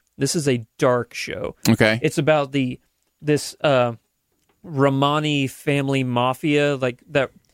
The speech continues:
Speaker 1: like this one family that runs all of those,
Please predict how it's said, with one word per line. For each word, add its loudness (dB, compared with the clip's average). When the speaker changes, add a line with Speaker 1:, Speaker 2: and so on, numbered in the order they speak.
Speaker 1:
like -2
this -2
one 0
family -2
that 0
runs -2
all 2
of -2
those, -2